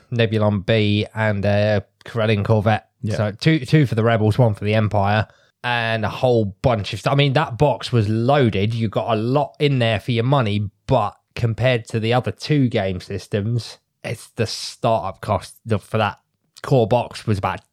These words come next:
Speaker 1: double.
Speaker 2: Yeah, if not more.
Speaker 1: Yeah.
Speaker 2: 'Cause I think, if I remember correctly, X-Wing starter sets were in the region thirty to forty.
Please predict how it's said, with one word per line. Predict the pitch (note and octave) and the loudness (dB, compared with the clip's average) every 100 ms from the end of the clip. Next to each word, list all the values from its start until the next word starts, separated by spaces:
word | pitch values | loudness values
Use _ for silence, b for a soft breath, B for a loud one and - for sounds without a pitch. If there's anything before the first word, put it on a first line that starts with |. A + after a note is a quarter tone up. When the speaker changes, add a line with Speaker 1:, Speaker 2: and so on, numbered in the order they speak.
| - | -2
Speaker 1:
double. | G#2 G2 F#2 - _ _ | -2 -2 -6 -10 _ _
Speaker 2:
Yeah, | G#2+ G2+ F#2 _ _ - | -8 -6 -8 _ _ -12
if | G#2 A2 | -8 -6
not | - | -4
more. | G2+ F#2+ - _ | -4 -6 -8 _
Speaker 1:
Yeah. | - G2 - - | -12 -10 -10 -8
Speaker 2:
'Cause | G#2+ | -4
I | |
think, | G#2+ A#2 G2+ | 0 0 0
if | G#2 G#2 | -4 0
I | A2+ | 2
remember | A2 A2 G#2+ | 2 0 -2
correctly, | A#2+ - A#2 | -4 -2 0
X-Wing | A2+ - - G#2 G#2 | -2 -2 -4 -2 -2
starter | - B2 G#2+ | -2 0 0
sets | G2 - - | -2 -10 -6
were | G#2 G#2 | -4 -4
in | G#2 | -4
the | G#2 | -4
region | A2 G#2 G2+ | -6 -6 -6
thirty | - A2+ - A2 | -2 -2 -2 -8
to | - | -6
forty. | B2+ B2 - C#3+ | -4 -2 -2 -2